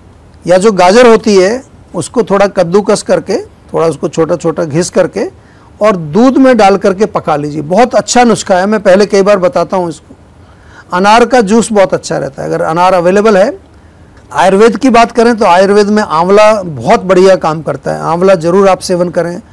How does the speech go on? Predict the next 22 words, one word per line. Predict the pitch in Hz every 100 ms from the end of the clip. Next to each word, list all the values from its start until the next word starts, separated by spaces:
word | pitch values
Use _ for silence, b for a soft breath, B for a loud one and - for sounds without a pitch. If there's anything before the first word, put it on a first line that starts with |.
| b b b b
आंवला | 160 185 185
tablet | 185 175 196 185
जीवा | 165 185 185
में | 185
मिलती | 180 175 170 180
है, | 175
आंवले | 165 160 170
का | 175 165
जूस | 135 196 -
भी | 208
मिलता | 196 170 185 170
है, | 170 - B B B 175
एलोवेरा | 196 226 233 233
जूस | 208 233 220
भी | 233
अच्छा | 220 - 175
है | 139 - _ - b b b
और | 190 196
च्यवनप्राश | - 196 247 220 214 214 - 185
बहुत | 151 165
बढ़िया | 147 135 135
है। | 131 -